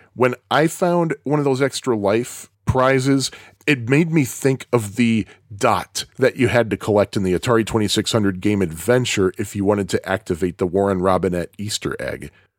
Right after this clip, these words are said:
But anyway, at the beginning of each of your lives, there's a jewel that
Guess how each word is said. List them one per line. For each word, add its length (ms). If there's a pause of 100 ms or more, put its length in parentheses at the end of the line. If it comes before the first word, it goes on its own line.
(200)
But 200
anyway, 480
at 100
the 80
beginning 580
of 280
each 240
of 40
your 160
lives, 500
there's 200
a 60
jewel 420
that 220